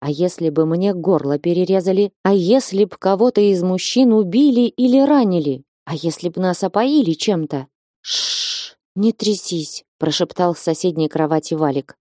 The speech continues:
"Я сейчас тебе заварю успокаивающего чая с мятой. Хочешь?" "Хочу. Горячего. И у трактирщика ничего не бери. Мало ли.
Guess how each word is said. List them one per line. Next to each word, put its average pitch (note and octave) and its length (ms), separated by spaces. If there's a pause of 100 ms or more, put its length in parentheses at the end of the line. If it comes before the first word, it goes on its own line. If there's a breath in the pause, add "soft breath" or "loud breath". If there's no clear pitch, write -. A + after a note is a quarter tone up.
(160)
"Я G#3 180
сейчас A3 340
тебе G#3+ 300
заварю G#3 440
успокаивающего G#3+ 1200
чая C#3+ 480 (120)
с - 120
мятой. F3 460 (160)
Хочешь?" - 500 (380)
"Хочу. G3+ 560 (240)
Горячего. E3+ 720 (200)
И A3+ 120
у G#3 100
трактирщика F#3+ 800
ничего G3 400
не G#3 140
бери. E3 380 (220)
Мало G#3+ 300
ли. D#3 260